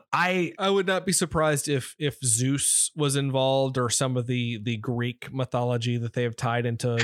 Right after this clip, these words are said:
Speaker 2: to Wonder Woman's
Speaker 1: It's,
Speaker 2: backstory.
Speaker 1: it's possible. I mean, heck, it could literally just be a, a, a political drama about different people who view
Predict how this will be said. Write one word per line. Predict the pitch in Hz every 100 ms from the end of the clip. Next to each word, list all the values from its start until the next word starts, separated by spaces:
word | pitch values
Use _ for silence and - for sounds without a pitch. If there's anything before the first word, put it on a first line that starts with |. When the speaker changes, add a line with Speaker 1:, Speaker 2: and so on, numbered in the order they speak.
| 113
Speaker 2:
to | 123 113 110 - _ -
Wonder | 135 120 117
Woman's | 117 110 110
Speaker 1:
It's, | 107 - - 113 110
Speaker 2:
backstory. | 104
Speaker 1:
it's | - -
possible. | - 208 196 - 226
I | 185
mean, | 170
heck, | - - 208
it | 196 -
could | 269 214
literally | 220 262 233
just | 226 -
be | 262 240 139
a, | 143 151 139 -
a, | 143 139 131 123 - - -
a | 143
political | 139 160 180 175
drama | 143 175 170 143
about | 143 143 147 139 123
different | 107 147 - 170 131
people | - 170 180 160 139
who | 143 135 135 139 - -
view | 147 107 123 165 170 156 143 143